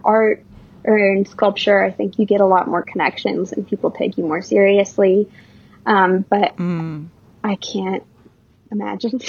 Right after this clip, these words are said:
Speaker 1: <laughs> going back to school right now. So,
Speaker 2: Right.
Speaker 1: um, yeah, other people,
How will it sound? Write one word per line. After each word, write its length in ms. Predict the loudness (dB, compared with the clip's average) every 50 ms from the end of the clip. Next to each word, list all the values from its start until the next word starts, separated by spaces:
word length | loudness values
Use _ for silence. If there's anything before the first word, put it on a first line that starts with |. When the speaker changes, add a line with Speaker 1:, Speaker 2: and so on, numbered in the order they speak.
| -6 -6 -6
Speaker 1:
<laughs> 220 | -8 -8 -4 -2
going 260 | 0 2 2 2 2 0
back 200 | 0 -2 0 0
to 80 | 0 -2
school 380 | 0 2 4 4 6 6 4 4
right 200 | 2 2 2 2
now. 320 | 2 4 4 2 0 -2 -4 -8 -10 -10 -10 -14 -18 -20 _ _
So, 440 | -2 0 0 2 2 2 2 0 -2 -4 -8 _ _ _
Speaker 2:
Right. 400 | -10 -6 -2 0 0 2 2 0 0
Speaker 1:
um, 240 | -2 -4 -6 -6 -8 _ _
yeah, 320 | -8 0 2 4 4 4 4 4
other 240 | 2 2 2 2 0
people, 800 | 2 0 -2 -2 0 0 2 2 2 2 2 2 0 -2 -6 -8